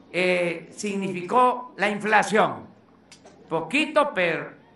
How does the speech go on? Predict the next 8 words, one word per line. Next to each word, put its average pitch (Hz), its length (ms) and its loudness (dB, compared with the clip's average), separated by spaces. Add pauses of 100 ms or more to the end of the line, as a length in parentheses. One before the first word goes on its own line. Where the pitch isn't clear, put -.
(260)
pero 147 280 -4
va 185 100 6
a 226 40 10
aumentar. 247 680 4
Poquito 247 580 -4
porque 220 260 -2
es - 100 -2
bendito, 226 680 2